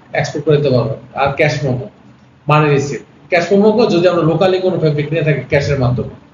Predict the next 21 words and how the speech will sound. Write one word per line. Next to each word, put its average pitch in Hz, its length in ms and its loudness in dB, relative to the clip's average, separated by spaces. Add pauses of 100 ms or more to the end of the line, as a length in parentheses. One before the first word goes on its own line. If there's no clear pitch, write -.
(320)
সেক্ষেত্রে 170 420 0
এক্সপোর্টার 143 400 0
করতে 131 260 -2
পারি। 123 240 0
এবার 202 220 4
আসি 180 440 0
বিজিএমই 214 420 2
পোর্টালের 202 520 0
মাধ্যমে 208 340 -2
যে 202 140 0
আমরা 160 500 -4 (100)
ইউডি 156 220 -4
গুলা 185 200 -4
করবো, 131 500 -6 (480)
সে-, - 140 -16
সেখানে 202 400 -6
আমরা 202 160 -6
প্রথমে 196 280 -8
কি 220 220 -12
কাজ 208 280 -6
করব? 139 200 -10